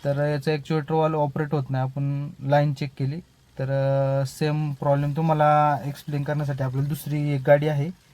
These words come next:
जी की आपल्याच मित्राची आहे. अ, तिचं तुम्हाला वर्क करून दाखवतो. व्हॅक्यूमचा जो पाईप काढल्यानंतर ॲक्च्युएटर वाल्व आहे, तो कशा पद्धतीने वर्क केला पाहिजे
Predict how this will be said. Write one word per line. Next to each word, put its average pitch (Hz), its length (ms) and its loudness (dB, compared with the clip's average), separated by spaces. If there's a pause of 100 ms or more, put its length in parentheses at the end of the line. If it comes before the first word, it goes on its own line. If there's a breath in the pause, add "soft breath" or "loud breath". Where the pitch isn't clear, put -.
(480 soft breath)
जी 131 60 -6
की 139 200 -4
आपल्याच 135 360 -2
मित्राची 139 420 -2
आहे. 139 100 -2 (680)
अ, 123 80 -2 (720)
तिचं 139 240 -4
तुम्हाला 143 280 2
वर्क 143 220 2 (100)
करून 147 180 -2
दाखवतो. 147 380 2
व्हॅक्यूमचा 135 540 -2
जो 139 120 -2
पाईप 135 280 0
काढल्यानंतर 143 440 2
ॲक्च्युएटर 139 420 -2
वाल्व 143 280 4
आहे, 110 80 -10 (180)
तो 135 180 -8
कशा 151 180 -2
पद्धतीने 143 440 -2
वर्क 139 240 0 (140)
केला 143 180 2
पाहिजे 135 340 0